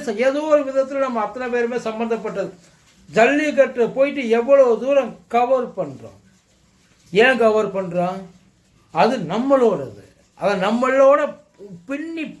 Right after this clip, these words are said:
பிணைஞ்சது. இப்ப அதுக்காக ஏதாச்சும் செய்யணுமா இல்லையா? அவன் ஃபேமிலிக்கு அவன் தெரிஞ்சுதான் போனான், கையெழுத்தை போட்டு தான் அவன் போனான். இதெல்லாம் இல்லைன்னுலாம் சொல்லலை. நான் செத்தா என் சாவுக்கு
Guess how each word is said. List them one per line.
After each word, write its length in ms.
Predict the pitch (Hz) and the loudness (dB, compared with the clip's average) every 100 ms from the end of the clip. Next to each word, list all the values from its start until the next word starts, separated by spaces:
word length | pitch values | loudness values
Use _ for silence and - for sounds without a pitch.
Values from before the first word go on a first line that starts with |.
| - | 0
பிணைஞ்சது. 760 | 269 294 277 226 196 151 175 156 110 - _ _ _ _ - | 2 2 0 -2 -2 -4 -4 -4 -6 -16 _ _ _ _ -10
இப்ப 180 | 202 208 180 | -6 2 4
அதுக்காக 540 | 226 277 - 240 208 254 262 190 151 131 - _ - 202 | 4 0 -2 0 0 0 0 0 -2 -8 -16 _ -8 -4
ஏதாச்சும் 420 | 262 277 254 247 | -4 -4 -8 -8
செய்யணுமா 420 | 262 269 247 240 214 | -4 -4 -2 -2 -2
இல்லையா? 360 | 175 156 170 180 131 - _ _ _ _ 170 | 0 0 0 -2 -4 -14 _ _ _ _ -4
அவன் 220 | 208 196 | -2 0
ஃபேமிலிக்கு 500 | 226 240 233 190 170 - - - 151 | 2 2 0 -4 -6 -12 -18 -6 -4
அவன் 240 | 226 - | -4 2
தெரிஞ்சுதான் 540 | 262 370 381 349 294 220 | 2 2 -2 -2 -2 -4
போனான், 260 | 180 135 - | -10 -10 -8
கையெழுத்தை 400 | 175 220 226 226 - | -2 0 0 -4 -6
போட்டு 260 | 202 190 196 208 | -6 -6 -6 -2
தான் 220 | 254 339 | 0 0
அவன் 180 | 233 143 | -4 -6
போனான். 220 | 135 123 135 | -10 -12 -10
இதெல்லாம் 300 | 160 226 190 | -4 -4 -2
இல்லைன்னுலாம் 500 | 220 233 214 240 208 | -2 -2 0 -4 -4
சொல்லலை. 280 | 190 175 139 - _ _ - | -6 -6 -8 -14 _ _ -8
நான் 240 | 175 175 170 | -2 -2 -2
செத்தா 400 | 202 202 - 277 359 - _ _ _ _ | -4 -4 2 2 2 -6 _ _ _ _
என் 380 | 143 202 214 196 - | -4 -2 0 -2 0
சாவுக்கு 500 | 226 269 269 240 | 2 2 0 -2